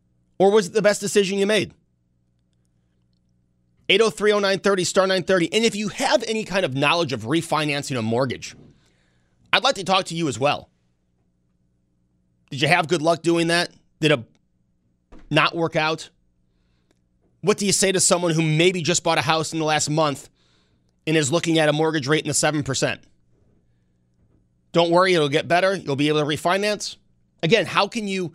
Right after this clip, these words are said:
one hundred percent say that when the rates right currently, right currently, great English, Joe,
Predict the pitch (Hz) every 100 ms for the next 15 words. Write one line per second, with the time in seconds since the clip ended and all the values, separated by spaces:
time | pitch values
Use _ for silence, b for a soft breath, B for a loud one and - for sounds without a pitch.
0 | b b 127 180 202 165 196 170 165 156
1 | 175 - - 165 147 113 - _ _ _
2 | _ _ _ 160 160 156 180 180 - 160
3 | 165 - 214 233 147 135 117 - - _
4 | - 127 147 - 135 - 90 - - 147
5 | 139 120 - 104